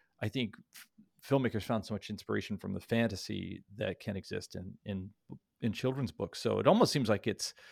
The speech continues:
it's kind of the earliest, like, you had the sneeze and galloping horse <laughs> and, and then Alice in Wonderland. So, yeah, cool. But, so Michael chose it. So, uh, Richard, uh,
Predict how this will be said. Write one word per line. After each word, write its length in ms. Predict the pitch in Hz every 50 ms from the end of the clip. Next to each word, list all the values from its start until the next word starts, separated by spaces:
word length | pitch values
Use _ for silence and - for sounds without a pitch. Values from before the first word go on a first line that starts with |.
| - - - - _ _ -
it's 140 | 107 98 -
kind 180 | - 143 127
of 260 | 107 - - - 104 95
the 160 | 110 - -
earliest, 480 | - 127 165 160 113 90 92 - -
like, 240 | 135 123 110 104 -
you 60 | 131
had 160 | 113 120 110 98
the 40 |
sneeze 500 | 101 - - - 135 135 139 143 143 107
and 120 | 110 101 90
galloping 400 | 123 120 135 143 - 131 123 104
horse 480 | 104 131 131 120 123 127 156 - - - - - -
<laughs> 160 | - - -
and, 560 | 202 165 156 196 - - 190 185 - 151 139 -
and 200 | - 123 123 123
then 260 | 120 120 113 110 107 - - - - - - - _ _ -
Alice 300 | 123 127 131 127 120 117
in 80 | 110
Wonderland. 580 | 107 123 170 202 151 120 101 92 87 90 98 101
So, 300 | - - 110 98 92 92 95 - - - - - _ _ _ _ - - - _ _
yeah, 260 | - 131 123 107 98 95 - - - -
cool. 480 | - 247 285 220 135 127 131 151 165 165
But, 260 | 156 180 170 156 127
so 140 | - 156 139
Michael 260 | 147 151 170 214 233
chose 320 | - - 131 120 113 123
it. 120 | 151 - -
So, 300 | - 165 156 160 160 147
uh, 40 | 139
Richard, 540 | 139 139 156 151 - 160 160 160 165 165 -
uh, 360 | - 135 131 131 135 131 135